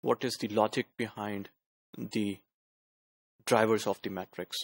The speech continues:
What actually drive to these performance metrics? The performance of an entity or a function is often driven by certain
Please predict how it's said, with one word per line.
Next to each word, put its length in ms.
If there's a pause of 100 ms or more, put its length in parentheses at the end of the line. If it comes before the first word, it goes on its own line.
(120)
What 280 (140)
actually 400
drive 440 (300)
to 160
these 300 (120)
performance 600
metrics? 480 (1400)
The 80
performance 600 (240)
of 240
an 240
entity 680 (160)
or 160
a 60 (120)
function 680
is 180 (140)
often 580 (400)
driven 380
by 240
certain 580